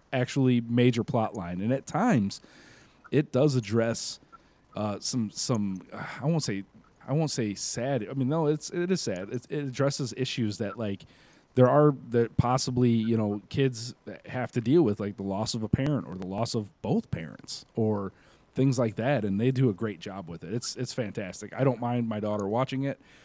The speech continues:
I'll watch it with her. I've seen probably half the episodes because they're, they're pretty phenomenal. So that's,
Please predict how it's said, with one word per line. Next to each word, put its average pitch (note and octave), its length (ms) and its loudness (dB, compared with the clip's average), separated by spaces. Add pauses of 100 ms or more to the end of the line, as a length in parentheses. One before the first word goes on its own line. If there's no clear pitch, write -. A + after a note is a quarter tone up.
(380)
I'll A#2 180 4
watch A2+ 260 0
it - 80 -8
with B2+ 200 2
her. C#3 200 6
I've A2 160 -2
seen B2+ 220 0
probably A#2 500 0
half A2+ 400 -6
the B2 120 2
episodes B2+ 560 0
because G#2 320 -4
they're, G#2 260 -2
they're A2+ 160 0
pretty B2+ 280 0
phenomenal. G#2 460 -4 (180)
So D#3 280 0
that's, - 300 -6